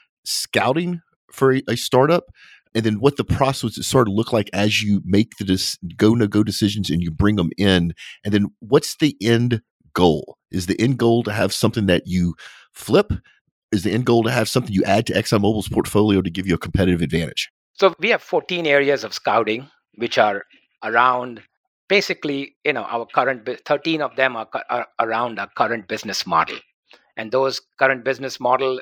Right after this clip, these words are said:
Speaker 2: as I said, is finding oil and gas, producing it, converting it to fuels or materials,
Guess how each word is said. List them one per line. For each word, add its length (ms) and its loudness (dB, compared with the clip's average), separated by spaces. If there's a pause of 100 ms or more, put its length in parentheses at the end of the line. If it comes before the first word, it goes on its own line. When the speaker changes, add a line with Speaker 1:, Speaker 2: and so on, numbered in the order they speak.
(120)
Speaker 2:
as 120 -10
I 40 -4
said, 280 0
is 140 -10
finding 360 -4
oil 180 0
and 100 -4
gas, 420 -4 (380)
producing 500 -2
it, 220 -2 (600)
converting 500 0
it 200 -4 (180)
to 80 -4
fuels 600 -2 (100)
or 80 0
materials, 920 -4